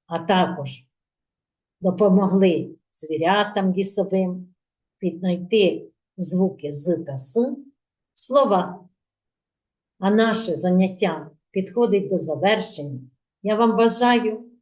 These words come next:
гарного весняного настрою. Будьте мені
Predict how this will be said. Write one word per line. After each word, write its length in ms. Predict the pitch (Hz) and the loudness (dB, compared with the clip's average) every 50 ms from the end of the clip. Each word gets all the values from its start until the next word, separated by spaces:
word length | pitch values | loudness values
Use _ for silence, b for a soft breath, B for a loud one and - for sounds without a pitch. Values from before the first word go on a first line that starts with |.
| _ _ - | _ _ -2
гарного 800 | 202 254 277 294 285 277 269 269 269 247 240 254 240 262 - - - | 0 2 2 2 2 0 -4 -4 -4 -4 -4 -6 -8 -10 -16 -18 -14
весняного 800 | - 143 - - - - 170 170 175 196 196 190 180 180 175 175 | -12 -10 -10 -12 -12 -12 -8 -4 -2 0 2 2 0 0 -4 -8
настрою. 680 | 160 156 156 151 147 139 131 - - _ - 135 131 127 - _ _ _ _ _ _ _ _ _ _ _ _ - | -8 -6 -8 -8 -8 -8 -10 -10 -14 _ -20 -20 -20 -20 -20 _ _ _ _ _ _ _ _ _ _ _ _ -18
Будьте 600 | 175 165 185 240 320 330 330 320 - - 254 226 | -8 -2 0 2 2 2 0 -2 0 0 2 2
мені 640 | 214 208 208 214 226 254 254 247 - - - - | 2 2 2 2 2 2 0 -2 -8 -12 -18 -20